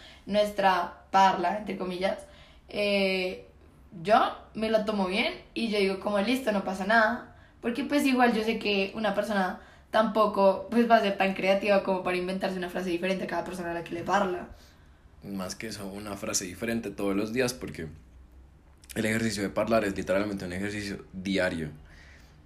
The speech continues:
Speaker 2: Estés o no estés ya en la relación, es un ejercicio diario.
Speaker 1: Pero yo creo que ahí volvemos a lo que yo te decía de, depende de lo que busque la persona. O sea, tú puedes usar una, una parla reciclada cuando los dos solo están buscando algo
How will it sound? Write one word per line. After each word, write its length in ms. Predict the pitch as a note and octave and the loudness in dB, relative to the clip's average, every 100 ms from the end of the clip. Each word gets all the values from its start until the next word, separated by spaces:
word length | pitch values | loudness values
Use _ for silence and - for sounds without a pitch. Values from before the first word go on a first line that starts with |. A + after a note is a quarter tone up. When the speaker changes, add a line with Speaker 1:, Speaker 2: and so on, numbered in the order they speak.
| - | -10
Speaker 2:
Estés 380 | G2+ - G#2+ G#2+ | -10 -4 -4 -4
o 120 | G#2+ | -4
no 120 | G2+ | -4
estés 260 | G2 G2 G2 | -4 -4 -2
ya 120 | G2+ | -2
en 80 | G2+ | 0
la 100 | F#2+ | -2
relación, 560 | F#2+ G2 G2+ G#2+ A2 - | 0 -2 -2 -2 -2 -2
es 140 | G2+ | -6
un 100 | F#2+ | -8
ejercicio 480 | F2+ F2+ G#2 G2 E2 | -6 -6 -6 -6 -6
diario. 460 | F2+ F2 E2+ D#2 E2 - - - - _ - - - - - - - - | -6 -4 -4 -6 -8 -14 -18 -20 -20 _ -20 -20 -20 -20 -20 -20 -14 -2
Speaker 1:
Pero 300 | C4 C4+ C4 | 2 2 0
yo 140 | B3+ | -4
creo 180 | B3 A#3+ | 0 2
que 120 | A#3+ | 2
ahí 80 | G#3+ | 2
volvemos 400 | A3 A3 G#3+ G3+ | 2 0 -2 -2
a 60 | G3+ | -2
lo 120 | G3 | -2
que 140 | G#3 | -4
yo 100 | G#3 | -6
te 100 | G3 | -6
decía 340 | F#3+ G3 G#3 G3 | -6 0 2 2
de, 240 | F#3 F#3+ | 0 -4
depende 380 | F#3 G#3 G#3+ G#3 | -4 -2 0 0
de 60 | G3 | -2
lo 100 | F3+ | -2
que 100 | G3 | -4
busque 320 | G3 G3+ F#3+ | -4 -4 -4
la 120 | F3 | -6
persona. 480 | F#3+ G3 B3 F#3+ - - - - | -6 -6 -4 -6 -8 -18 -20 -8
O 20 | |
sea, 140 | C4 | -6
tú 100 | A#3+ - | -2 2
puedes 180 | E4 D4 | 2 4
usar 280 | C#4+ C4+ | 4 4
una, 380 | B3+ A#3+ A#3 - - | 4 2 2 -8 -6
una 280 | A#3 A3 G#3 | 2 4 6
parla 360 | G#3+ G#3 G3 | 6 6 4
reciclada 760 | G3 G3 - - F#3+ G#3+ - - | 4 -2 -4 2 2 2 -2 -2
cuando 280 | - A3 A3 | 4 4 4
los 180 | G#3 F#3+ | -2 -2
dos 140 | A3 | -2
solo 140 | A3+ G3 | -2 -4
están 260 | G3 F#3+ | -2 -2
buscando 420 | F3+ F3+ F3+ F3+ | -4 -4 -6 -2
algo 540 | F3 F3 F3+ F3+ F3+ | -4 -2 -2 -2 -6